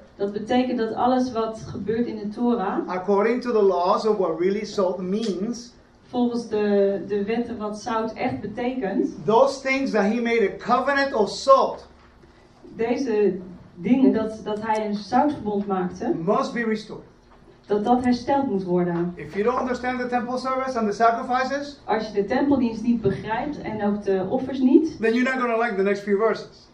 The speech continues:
Speaker 1: dan vind je de volgende versen ook niet leuk.
Speaker 2: Okay, so anyway, just bear with me. So now, so what, what happens is in, uh, Numbers eighteen, let's just,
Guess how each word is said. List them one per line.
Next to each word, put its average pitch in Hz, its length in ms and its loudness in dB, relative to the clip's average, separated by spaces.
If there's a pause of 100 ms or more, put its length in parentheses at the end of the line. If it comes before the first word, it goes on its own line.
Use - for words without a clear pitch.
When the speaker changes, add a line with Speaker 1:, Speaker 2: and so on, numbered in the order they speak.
(140)
Speaker 1:
dan 220 480 -4 (100)
vind 233 220 0
je - 60 -2
de 214 140 -2
volgende 247 540 2
versen 233 360 -8
ook 214 160 -4
niet 202 220 -2
leuk. 180 240 0
Speaker 2:
Okay, 190 300 2
so 196 240 -2
anyway, 165 440 0
just - 160 -14
bear 208 160 0
with 170 120 2
me. - 220 -10
So 196 200 2
now, 226 180 2 (580)
so 214 340 -2 (120)
what, 220 280 2
what 208 120 -2
happens 269 360 2
is 233 300 6
in, 208 300 2 (380)
uh, 196 60 0
Numbers 247 400 -2
eighteen, 240 580 0
let's 190 220 -2
just, 202 160 -8